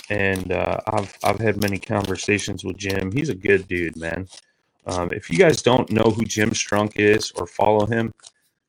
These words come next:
go follow that dude, man. He's a hammer out of Indiana. He's on the Hobie team. Dude even put a paddle and fin <laughs> sticker on a Hobie three sixty demo and returned it with it on there,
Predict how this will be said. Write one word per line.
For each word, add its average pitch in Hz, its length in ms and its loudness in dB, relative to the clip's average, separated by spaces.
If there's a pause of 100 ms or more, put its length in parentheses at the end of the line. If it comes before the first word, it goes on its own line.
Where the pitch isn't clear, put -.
(140)
go 165 140 6
follow 123 440 6
that 85 240 -2
dude, 92 240 -6
man. 107 300 0 (360)
He's 120 160 4
a 104 60 4
hammer 113 440 4
out 117 140 6
of 107 60 4
Indiana. 113 800 4 (220)
He's 113 180 -12
on 135 120 -2
the 98 80 -2
Hobie 123 400 4
team. 139 480 0 (720)
Dude 139 180 8
even 113 280 6
put - 240 0
a - 40 2
paddle 127 360 2
and 104 120 -2
fin 127 260 0
<laughs> - 0 -
sticker 110 560 4
on 107 160 2
a 95 80 -4
Hobie 113 400 2
three 123 260 -2
sixty 120 420 -2
demo 113 480 0
and 101 140 -2
returned 113 480 0
it 98 180 2
with 101 160 -4
it 101 100 0
on 113 200 0
there, 101 280 -2